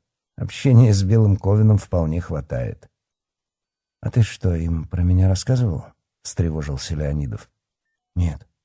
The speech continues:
покачал головой Никита. «Ты же просил этого не делать».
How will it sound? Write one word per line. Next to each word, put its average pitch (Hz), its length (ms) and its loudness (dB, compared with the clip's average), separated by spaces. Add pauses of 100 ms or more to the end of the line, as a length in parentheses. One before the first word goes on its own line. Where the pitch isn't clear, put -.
(100)
покачал 80 400 -4
головой 80 380 -2
Никита. 80 500 -6 (400)
«Ты 131 80 -8
же 113 80 -6
просил 117 400 0
этого 76 220 -6
не 65 160 -2
делать». - 360 -10